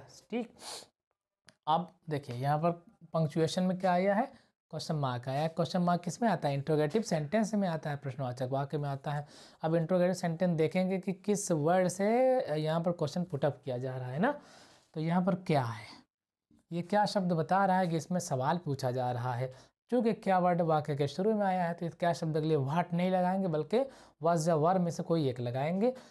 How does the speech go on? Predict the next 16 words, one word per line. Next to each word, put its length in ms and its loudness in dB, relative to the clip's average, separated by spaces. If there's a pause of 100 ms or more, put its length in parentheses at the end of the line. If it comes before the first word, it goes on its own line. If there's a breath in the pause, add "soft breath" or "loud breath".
(180 loud breath)
वो 80 2
भी 100 2
सब्जेक्ट 420 0
के 80 2
नंबर 280 4
के 100 -2
according। 300 0
सब्जेक्ट 320 -2
क्या 120 4
है 60 4
यहाँ 120 4
पर, 140 -2
वे 380 2
लड़के, 840 2 (880)
वे 240 -2
लड़के। 360 -6